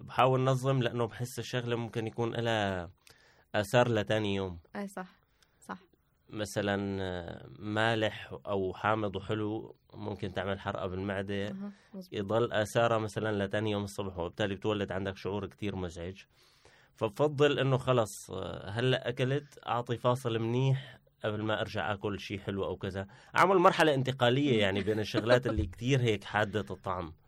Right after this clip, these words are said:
Speaker 1: متى ولا قهوة ولا شاي؟ لا، أنا بفضل، آه، متى.
Speaker 2: متى.
Speaker 1: إيه.
Speaker 2: طيبة.
Speaker 1: رواق.
Speaker 2: آه، جوا، جوا حلو.
Speaker 1: جوا حلو وبتسلي، آه، خصوصي إنه أنا ما بشرب شاي إطلاقًا.
Speaker 2: أنت من المدخنين، حسن،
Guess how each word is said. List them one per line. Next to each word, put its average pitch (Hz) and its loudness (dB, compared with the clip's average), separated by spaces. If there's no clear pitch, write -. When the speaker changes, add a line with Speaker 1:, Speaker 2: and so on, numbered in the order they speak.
Speaker 1:
متى 135 2
ولا 131 4
قهوة 139 0
ولا 131 2
شاي؟ 143 2
لا، 143 2
أنا 135 4
بفضل، 123 0
آه، 98 0
متى. 95 -8
Speaker 2:
متى. 202 -10
Speaker 1:
إيه. 90 -8
Speaker 2:
طيبة. 240 -12
Speaker 1:
رواق. 113 2
Speaker 2:
آه، 92 2
جوا، 254 2
جوا 220 -4
حلو. 185 -12
Speaker 1:
جوا 165 6
حلو 175 4
وبتسلي، 151 0
آه، 95 -6
خصوصي 135 -8
إنه 120 0
أنا 123 0
ما 127 2
بشرب 110 -2
شاي 104 -4
إطلاقًا. 87 -6
Speaker 2:
أنت 294 -4
من 285 -2
المدخنين، 233 -6
حسن، 180 -16